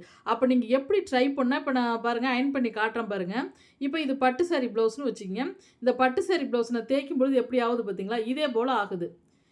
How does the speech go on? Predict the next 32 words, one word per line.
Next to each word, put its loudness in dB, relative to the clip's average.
இப்ப -4
இதே 4
போல 0
இந்த -4
சைனிங் 2
போகுது 4
பாத்தீங்களா? -4
அந்த -4
சைனிங்லாம் 0
போகுது. 6
இந்த 0
பக்கம் 0
நான் -2
திருப்பி -4
காட்டுறேன் -4
பாருங்க -2
எப்படி -4
இருக்கு. -6
இங்க 2
நல்லா 2
சைனிங்கா 2
இருக்குங்களா? 0
அதே 0
அயர்ன் 0
பாக்ஸ் -6
பட்ட -2
உடனே 0
இந்த -4
சைனிங் 0
எப்படி 0
போகுது 2
பாருங்க. -4